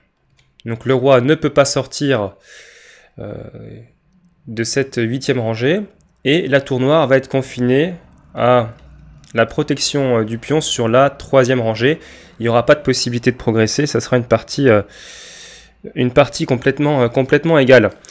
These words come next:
Maintenant, on va voir ce qui s'est passé dans la partie, parce que forcément Judith n'a pas joué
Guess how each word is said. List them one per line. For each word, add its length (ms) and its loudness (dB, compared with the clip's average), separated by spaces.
Maintenant, 340 4
on 40 4
va 100 8
voir 160 6
ce 80 -4
qui 60 0
s'est 160 2
passé 240 4
dans 100 6
la 100 4
partie, 340 2
parce 180 2
que 100 0
forcément 480 -2
Judith 420 -6
n'a 180 2
pas 160 6
joué 320 4